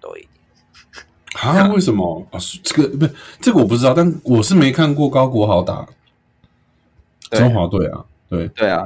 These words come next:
Speaker 2: 那你，
Speaker 1: 但是
Speaker 2: 你为什么会觉得喜欢林俊杰多一点？
Speaker 1: 因为他们认为是，
Speaker 2: 嗯。
Speaker 1: 我，我觉得，我不觉得，因为我不是他们，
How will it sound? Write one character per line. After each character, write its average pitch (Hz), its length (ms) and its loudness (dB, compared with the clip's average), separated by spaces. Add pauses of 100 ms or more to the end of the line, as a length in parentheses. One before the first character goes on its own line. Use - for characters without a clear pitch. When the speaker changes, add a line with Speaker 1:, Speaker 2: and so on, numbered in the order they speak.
(120)
Speaker 2:
那 190 140 0
你， 131 120 2
Speaker 1:
但 - 180 2
是 117 120 -2
Speaker 2:
你 139 60 6
为 120 60 6
什 - 80 2
么 117 100 0
会 160 80 2
觉 113 120 -2
得 98 100 0
喜 98 180 -4
欢 117 160 0
林 92 140 -2
俊 104 160 -2
杰 85 140 -6
多 85 180 -4
一 80 40 -4
点？ 80 160 -10 (460)
Speaker 1:
因 226 100 0
为 170 280 4 (140)
他 175 200 0
们 113 200 0
认 123 240 2
为 82 200 -2
是， 87 420 -4 (440)
Speaker 2:
嗯。 87 320 -4
Speaker 1:
我， 117 140 0
我 117 180 4
觉 139 140 2
得， 131 100 -8
我 110 160 0
不 110 140 0
觉 98 200 0
得， 98 160 0 (140)
因 110 120 -4
为 104 280 -2 (220)
我 95 100 -6
不 104 160 -12
是 104 180 -6
他 101 180 -2
们， 76 240 -10